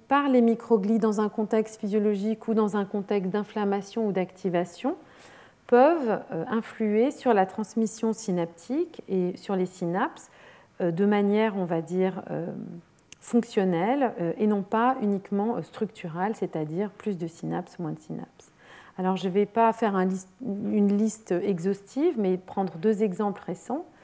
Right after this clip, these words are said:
Le premier, finalement, est, euh, la production de, de prostaglandine, qui est caractéristique de certains états,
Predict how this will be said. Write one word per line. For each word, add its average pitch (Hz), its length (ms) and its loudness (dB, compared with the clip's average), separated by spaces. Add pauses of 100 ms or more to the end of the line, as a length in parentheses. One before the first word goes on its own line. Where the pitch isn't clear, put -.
(680)
Le 226 120 6
premier, 269 520 6
finalement, 247 880 6
est, 226 340 6
euh, 190 100 2
la 202 120 4
production 233 720 0
de, 170 420 0
de 190 80 2
prostaglandine, 202 1080 2 (1120)
qui - 120 -2
est 208 40 2
caractéristique 208 1000 0
de 185 80 0
certains 190 480 -4
états, 196 640 0